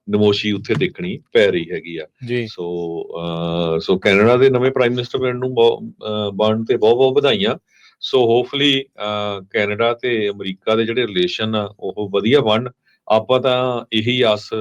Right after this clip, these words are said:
Speaker 1: ਰੱਖ ਸਕਦੇ ਹੈਗੇ।
Speaker 2: ਜੀ ਬਿਲਕੁਲ, ਇਹ ਤਾਂ ਹੁਣ ਟਰੰਪ ਹੋਣਾ ਦੇ ਉੱਤੇ ਜ਼ਿਆਦਾ ਆ ਵੀ ਉਹ ਕਿਸ ਤਰੀਕੇ ਦੇ ਨਾਲ, ਅਹ, ਜਿਹੜਾ ਉਹ ਕਰਦੇ ਆ। ਅਹ, ਉਹ, ਉਹਨਾਂ ਨੇ ਆਪਣੇ ਬਿਆਨ ਜਿਹੜਾ ਜ਼ਰੂਰ,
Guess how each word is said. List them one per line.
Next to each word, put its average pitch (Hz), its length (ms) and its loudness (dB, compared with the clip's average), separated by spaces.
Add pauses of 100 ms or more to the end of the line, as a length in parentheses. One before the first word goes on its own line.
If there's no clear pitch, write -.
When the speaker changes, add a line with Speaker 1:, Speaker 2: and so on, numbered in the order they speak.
(260)
Speaker 1:
ਰੱਖ 98 160 -6
ਸਕਦੇ 98 360 -12
ਹੈਗੇ। 98 140 -10
Speaker 2:
ਜੀ 143 80 -2
ਬਿਲਕੁਲ, 196 340 4
ਇਹ 202 100 8
ਤਾਂ 208 80 6
ਹੁਣ 196 120 6
ਟਰੰਪ 190 260 2
ਹੋਣਾ 202 180 4
ਦੇ 190 80 0
ਉੱਤੇ 190 220 0
ਜ਼ਿਆਦਾ 160 380 6
ਆ - 20 2
ਵੀ 185 140 -6
ਉਹ 170 100 -4
ਕਿਸ 151 200 0
ਤਰੀਕੇ 151 320 -4
ਦੇ 147 120 0
ਨਾਲ, 139 360 2 (260)
ਅਹ, 120 600 -8
ਜਿਹੜਾ 127 220 -2
ਉਹ 127 220 -4
ਕਰਦੇ 127 440 -2
ਆ। 143 80 -2 (440)
ਅਹ, 117 400 -2 (100)
ਉਹ, 156 280 -4
ਉਹਨਾਂ 175 180 2
ਨੇ 185 80 4
ਆਪਣੇ 156 680 4 (160)
ਬਿਆਨ 139 400 4
ਜਿਹੜਾ 185 220 6
ਜ਼ਰੂਰ, 165 420 2